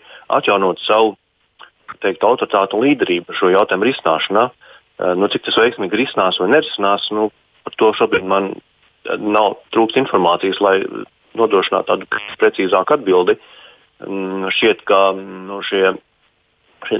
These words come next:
centieni vēl ir joprojām, kā teikt, procesā, un rezultāts vēl nav devuši. Bet, protams, tas ir apsveicami, ka komisija cenšas, eh, šo kārtību nodrošināt, uzņemties līderību, bet, eh, nu jā, kā es jau teicu, problēma ir vairāk varbūt tieši šajā personībā,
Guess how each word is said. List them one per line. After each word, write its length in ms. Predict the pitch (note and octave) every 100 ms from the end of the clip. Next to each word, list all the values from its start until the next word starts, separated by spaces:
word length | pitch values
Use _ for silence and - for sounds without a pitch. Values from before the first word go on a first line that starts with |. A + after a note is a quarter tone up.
| -
centieni 480 | G#2+ A2 G#2+ G#2 G2
vēl 240 | G#2+ G2+ G#2
ir 80 | G#2
joprojām, 680 | A2+ - A2+ A2+ G#2 G2+ F#2+ F#2+ -
kā 80 | G2+
teikt, 180 | A2 G2+
procesā, 460 | - D3+ - - F#2
un 240 | G2 G2 G2
rezultāts 480 | G2 G#2+ F#2+ G2 -
vēl 120 | G2+ A2
nav 80 | -
devuši. 340 | D3+ E2+ - - _ - _ _ _ _ -
Bet, 140 | G#2 -
protams, 300 | A#2+ G#2+ -
tas 120 | A2+
ir 80 | C3+
apsveicami, 440 | C#3+ F2+ - E2+ -
ka 140 | G2 F#2+ - -
komisija 360 | G#2+ G#2 G2+
cenšas, 420 | C3 D3 G2+ F2 - - G2
eh, 160 | F2+ F2
šo 120 | -
kārtību 580 | G#2 - F#2+ F2 F2+ F2+
nodrošināt, 560 | G2 G2+ G2+ G#2 F#2
uzņemties 540 | B2+ A#2 G2 - F#2 - - - _ _ -
līderību, 680 | G2 A#2+ B2+ G#2 F#2 E2+ F2+
bet, 180 | F2+ - -
eh, 200 | F#2 F#2
nu 160 | F#2 A#2
jā, 160 | B2 F2+
kā 160 | F#2+
es 80 | F2+
jau 80 | -
teicu, 320 | - A#2 - - - -
problēma 460 | - A2 G#2 G#2 A#2
ir 60 | - _ -
vairāk 340 | A2+ A#2 G2
varbūt 240 | A2 G#2+ G#2
tieši 160 | - A#2
šajā 120 | A2
personībā, 680 | D#3 D#3 F2 E2+ F2 E2+